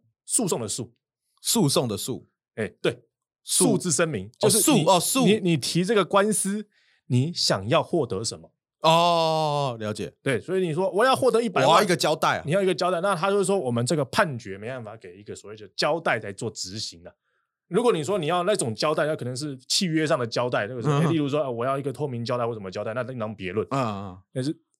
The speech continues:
Speaker 1: 你要什么，他要向你具体的指明。
Speaker 2: 哦，了解。
Speaker 1: 哎，但是这个东西也是我们律师常常会被法院问的问题啦。
Speaker 2: 所以简单讲就是，
Speaker 1: <laughs>
Speaker 2: 刑事我如果用告诉的方式，会有一个检察官来帮我调查事实证据。
Speaker 1: 对。
Speaker 2: 那民事我就只能靠自己。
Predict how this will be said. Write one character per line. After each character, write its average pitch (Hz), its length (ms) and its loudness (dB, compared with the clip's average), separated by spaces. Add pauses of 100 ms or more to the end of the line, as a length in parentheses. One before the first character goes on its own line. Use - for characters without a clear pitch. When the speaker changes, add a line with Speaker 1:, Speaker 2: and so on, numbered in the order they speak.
(260)
Speaker 1:
你 139 140 4
要 190 160 8
什 123 140 -2
么， 92 120 -8
他 104 100 -6
要 120 120 0
向 117 120 -4
你 98 60 -6
具 165 220 0
体 95 180 -8
的 92 200 -8 (120)
指 - 180 -10
明。 82 180 -14 (220)
Speaker 2:
哦， 92 320 -6
了 104 160 -6
解。 98 60 -12
Speaker 1:
哎， 147 40 -8
但 165 60 -2
是 160 100 -4
这 180 60 0
个 190 60 2
东 185 160 2
西 170 460 -2
也 117 120 -4
是 139 200 -4
我 123 180 -4
们 117 160 -4
律 160 100 -2
师 143 140 -6
常 123 100 -4
常 117 120 0
会 120 80 -2
被 123 100 0
法 98 160 -10
院 120 140 -8
问 123 100 -6
的 113 60 -6
问 127 160 -4
题 98 120 -8
啦。 90 140 -4
Speaker 2:
所 214 160 2
以 - 60 -2
简 143 160 0
单 190 160 4
讲 147 200 2
就 196 140 4
是， 190 240 2 (120)
Speaker 1:
<laughs> - 200 -10
Speaker 2:
刑 151 240 0
事 165 420 -2
我 113 220 0
如 139 220 -4
果 131 180 -2
用 139 160 -2
告 147 240 0
诉 143 160 -6
的 110 100 -4
方 107 220 -8
式， 120 140 -10
会 135 160 -2
有 92 80 -8
一 90 40 -12
个 98 120 -10
检 90 180 -10
察 87 160 -8
官 104 160 -4
来 90 80 -4
帮 107 180 -6
我 87 120 -6
调 98 180 -6
查 78 180 -16
事 107 140 -16
实 78 140 -18
证 85 140 -12
据。 85 40 -14
Speaker 1:
对。 165 240 0
Speaker 2:
那 180 140 0
民 147 180 0
事 160 160 0
我 104 100 -2
就 135 120 -4
只 80 160 -10
能 82 100 -16
靠 110 160 -6
自 107 140 -14
己。 - 200 -18